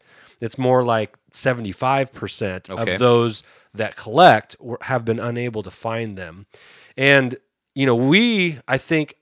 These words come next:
Speaker 1: are at an advantage because we live in a smaller town.
Speaker 2: Right.
Speaker 1: That the Target that we go to, not as many people would be, you know, afforded the opportunity to get those figures.
Speaker 2: And or, you know, just a, a smaller, uh, cross-section of collectors, really.
Speaker 1: Yeah.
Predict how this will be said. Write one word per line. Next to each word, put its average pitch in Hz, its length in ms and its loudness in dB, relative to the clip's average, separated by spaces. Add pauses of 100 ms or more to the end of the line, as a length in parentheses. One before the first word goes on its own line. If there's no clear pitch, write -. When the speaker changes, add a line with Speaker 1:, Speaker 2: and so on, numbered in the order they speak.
Speaker 1:
are 117 560 0
at 120 160 -4
an 113 80 -8
advantage 113 420 0
because 110 220 -8
we 127 80 -2
live 127 240 2
in 107 80 0
a 98 60 -4
smaller 170 440 0
town. 104 540 -12 (360)
Speaker 2:
Right. 95 380 0
Speaker 1:
That 120 400 0
the 113 80 -10
Target 151 480 -4
that 110 140 -6
we 131 180 -4
go 123 220 0
to, 107 560 -8
not 127 180 -2
as 120 100 -4
many 113 200 -8
people 113 480 -6
would 101 340 -6
be, 98 480 -10 (160)
you 110 100 -14
know, 85 260 -16 (220)
afforded 120 380 -4
the 107 100 -4
opportunity 104 460 -8
to 95 60 -16
get 135 240 -2
those 98 280 -4
figures. 92 320 -8
Speaker 2:
And 156 200 0
or, 120 200 2
you 123 140 -6
know, 107 140 -4
just 117 200 -8
a, 95 220 -4
a 98 140 -6
smaller, 98 600 -4
uh, 87 260 -6 (180)
cross-section 98 580 -4
of 82 140 -16
collectors, 98 560 -6
really. 95 320 -6 (340)
Speaker 1:
Yeah. 196 240 2